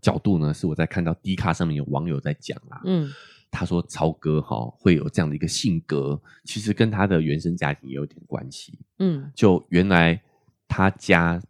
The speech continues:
Speaker 1: 族的这个家底是不错的。
Speaker 2: 嗯。
Speaker 1: 哦，就是家里经济状况是很好的。
Speaker 2: 才有办法到处去投资生意啊。
Speaker 1: 对啊，
Speaker 2: 哼。
Speaker 1: 对，对。然后，呃，他有讲几个点，就是首先呢，他的兄弟姐妹们功课都非常好。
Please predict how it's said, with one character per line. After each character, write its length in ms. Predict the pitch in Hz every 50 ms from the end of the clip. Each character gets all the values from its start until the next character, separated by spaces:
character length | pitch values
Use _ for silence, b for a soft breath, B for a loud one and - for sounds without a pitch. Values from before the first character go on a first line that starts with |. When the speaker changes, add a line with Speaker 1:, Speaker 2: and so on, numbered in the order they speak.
| _ _ _
Speaker 1:
族 340 | - - - - - - - -
的 180 | - 76 71 65
这 140 | - 90
个 260 | 82 78 73 67 71 - -
家 160 | - - 95
底 180 | 92 - 76 -
是 180 | - - - 76
不 180 | - - - 90
错 240 | - - 95 69
的。 160 | - - - _ _ _ _
Speaker 2:
嗯。 260 | - 180 170 147 131 135 -
Speaker 1:
哦， 280 | - 73 71 64 - - -
就 100 | - 78
是 140 | 78 82 76
家 160 | - 92 90
里 100 | 82 71
经 180 | - - 85
济 80 | 80 -
状 120 | - 80 -
况 120 | - 80
是 100 | - -
很 180 | - 71 71 160
好 180 | - - -
的。 40 | - -
Speaker 2:
才 100 | - 262
有 20 |
办 120 | 240 269
法 80 | 233 190
到 220 | 185 - 226 214
处 160 | 208 214 214 202
去 100 | 190 202
投 220 | 156 160 156 156
资 180 | 147 156 160 160
生 280 | 151 156 143 143 139
意 160 | 131 131 127
啊。 280 | - - - - 76 - -
Speaker 1:
对 160 | - - 143
啊， 180 | - 65 53 - -
Speaker 2:
哼。 160 | - 170 147
Speaker 1:
对， 180 | - - 151 - - _ _
对。 100 | - - b b b b b b
然 100 | - 76
后， 160 | 82 82 - - - _ _
呃， 320 | _ - 73 71 62 64 -
他 140 | - - 104
有 160 | 98 92 85
讲 180 | 80 - 80 78
几 120 | 80 -
个 100 | - 85
点， 180 | - - - 69
就 140 | - 80 80
是 320 | - 87 80 76 71 -
首 160 | - - 76 76
先 200 | - 104 98 92
呢， 160 | 87 82 80
他 180 | - - 92
的 260 | 87 - 85 80 76 76
兄 160 | - - 90
弟 80 | 92
姐 140 | 87 - 71
妹 140 | 71 80 80
们 120 | 76 71 71
功 140 | - 85 85
课 140 | - 85
都 220 | 78 76 73 73 76
非 160 | - - 76
常 120 | - - -
好。 260 | - - - - _